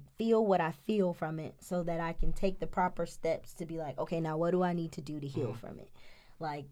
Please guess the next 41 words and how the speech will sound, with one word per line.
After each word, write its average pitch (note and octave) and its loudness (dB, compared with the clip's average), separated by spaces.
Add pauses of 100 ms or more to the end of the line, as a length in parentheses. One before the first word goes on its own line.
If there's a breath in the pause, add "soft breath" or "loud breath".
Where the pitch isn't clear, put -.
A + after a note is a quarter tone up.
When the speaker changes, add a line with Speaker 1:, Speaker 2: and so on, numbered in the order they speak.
Speaker 1:
you E3+ -6
know, C3+ -8 (560)
so E3+ 2
that E3 0
self-control, E3+ -2
'cause - -8 (500)
God F3 0
has F3 -4
not D#3+ -2
given E3 -2
you D#3+ -6
the D#3 -10
spirit D#3 -4
of D3+ -10
fear, E3+ 0
but D#3+ -8
of C#3+ -8
Speaker 2:
Mm-hmm. B2+ -2
Speaker 1:
power, D#3+ -2
love, D#3 -6
and D3+ -6
a C#3+ -8
sound D#3+ -2
mind, C#3+ -6
Speaker 2:
Mm-hmm. - -8
Speaker 1:
self-control D#3+ -4
to - -12
Speaker 2:
Yep. C#3+ -4
Speaker 1:
be D#3+ 2
able D#3+ 2
to - -8
will E3 0
over D3+ -2
your C#3+ 0
emotions. D3+ -4 (200)
Speaker 2:
I've A2 -12
given C3+ 0
you A#2 0
that, - 4 (120)
Speaker 1:
I've D#3+ -2
Speaker 2:
meaning F3 10